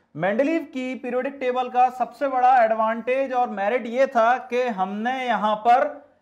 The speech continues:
एक ऑब्जर्वेशन देखी। कुछ एलिमेंट्स ऐसे भी होते थे जिनके एटॉमिक वेट में कुछ माइनर सी एरर्स होती थी। जब मेंडलीव ने अपनी पीरियोडिक टेबल प्रपोज की, तो वो माइनर एरर भी दूर हो गई, ठीक है ना?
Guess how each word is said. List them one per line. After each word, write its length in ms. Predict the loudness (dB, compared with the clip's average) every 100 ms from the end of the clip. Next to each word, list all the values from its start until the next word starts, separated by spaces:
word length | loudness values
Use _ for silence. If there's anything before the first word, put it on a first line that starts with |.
| 0
एक 180 | 0 2
ऑब्जर्वेशन 720 | -2 -2 -2 0 -2 -2 2
देखी। 480 | 2 2 -2 -12 _ _ _ _ _ _ _ _ _ _ _ _ 0
कुछ 200 | 0 2
एलिमेंट्स 520 | 2 2 -2 -2 0
ऐसे 280 | -2 2 0
भी 100 | 4
होते 340 | 4 6 4
थे 320 | 4 6 6 4
जिनके 360 | 0 -4 2
एटॉमिक 480 | 2 2 -2 -2 -4
वेट 420 | 0 2 2 -4 -10
में 280 | -10 -12 _ _ _ _ _ _ _ _ _ _ _ -2
कुछ 360 | 0 0 -2 -12
माइनर 520 | 0 2 2 2 0
सी 180 | 2 4
एरर्स 460 | 6 6 4 4
होती 280 | 2 2 -2
थी। 300 | -8 -14 -18 _ _ _ 0
जब 160 | 0 2
मेंडलीव 500 | -2 0 0 0 -4
ने 80 |
अपनी 220 | -6 -8 -10
पीरियोडिक 400 | -4 -4 -4 -2
टेबल 200 | 2 2
प्रपोज 500 | 0 0 4 4 2
की, 280 | -6 -6 -6
तो 180 | -6 -2
वो 140 | -2
माइनर 440 | -2 -6 -4 -4
एरर 300 | -2 -2 -2
भी 160 | -2 -2
दूर 400 | -2 -4 -2 0
हो 120 | 0
गई, 200 | 0 -6
ठीक 380 | -10 _ -12 -10
है 80 | -8
ना? 120 | -10